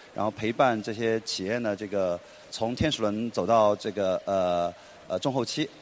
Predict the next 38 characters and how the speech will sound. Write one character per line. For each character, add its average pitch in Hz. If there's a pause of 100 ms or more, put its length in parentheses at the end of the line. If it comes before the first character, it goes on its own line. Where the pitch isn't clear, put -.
(140)
这 113
个， 92
呃， 92 (880)
呃， 104 (440)
然 131
后， 147
呃， 131
今 180
天， 196 (260)
今 180
天 196 (240)
这 170
个 127
跟 147
大 156
家 151
分 175
享 123
的 110
这 131
个 135
主 110
题 -
呢， 123
是 127
移 117
动 151
互 180
联 165
网 85
这 117
个 95
下 -
半 151
场 92
的 87
一 90
个 92